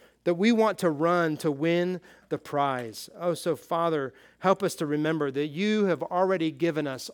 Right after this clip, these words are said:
all that we need for life and godliness. You have given us your Spirit, and you have given us your word and gospel. And so, Father, I pray that you would help us to take seriously, uh, this task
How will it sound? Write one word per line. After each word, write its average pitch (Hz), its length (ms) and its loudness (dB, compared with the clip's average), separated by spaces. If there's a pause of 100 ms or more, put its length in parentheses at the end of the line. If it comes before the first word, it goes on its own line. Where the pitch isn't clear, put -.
all 185 300 4
that 165 180 -2
we 175 200 -2
need 160 360 -4
for 143 120 -2
life 151 560 2
and 147 200 -4
godliness. 131 720 -2 (760)
You 202 200 4
have 175 100 6
given 180 240 6
us 165 260 -2
your 156 120 -4
Spirit, 214 680 2
and 156 160 -6
you 175 140 0
have 165 160 2
given 170 240 2
us 165 260 -4 (280)
your 143 160 -2
word 147 480 4
and 139 160 -6
gospel. 143 580 -2
And 139 100 -10
so, 156 200 0
Father, 165 340 0
I 156 120 0
pray 156 600 -4 (520)
that 160 100 -2
you 170 120 0
would 165 120 4
help 165 280 -2
us 139 380 -4 (120)
to 143 80 -14
take - 280 -4
seriously, 151 880 0 (800)
uh, 135 280 -6 (100)
this 160 420 0
task 135 640 -8